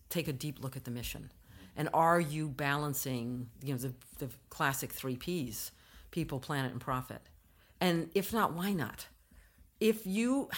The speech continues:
have control of an organization, you're in charge, you have this incredible opportunity to be a social leader. It's extraordinary to me. Um, I think many leaders are coming to that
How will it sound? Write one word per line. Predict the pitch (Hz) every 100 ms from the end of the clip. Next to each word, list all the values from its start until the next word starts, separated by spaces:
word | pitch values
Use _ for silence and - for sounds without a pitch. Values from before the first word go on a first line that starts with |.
| -
have | 220 202 175 147 143 135 - -
control | 170 - 196 196
of | 170
an | 165
organization, | 156 147 143 139 143 - - - -
you're | 156 175 208
in | 180 170
charge, | 156 151 135 - - - - - - - - _
you | - 170 208
have | 190 208 196 165
this | 160 156
incredible | 151 - - 185 175 156
opportunity | 151 151 147 165 151
to | 131
be | 139
a |
social | 131 151 131 135
leader. | 131 113 101 - _ _ _ _ _ -
It's | 202 233
extraordinary | - - 240 262 160 120
to | 110 139
me. | 113 73 - - -
Um, | 175 160 139 135 - - - - - _ -
I | 160
think | 226
many | 180 165 170 208
leaders | 170 180 180
are | 143
coming | - 156 175
to | 190
that | 202 208 247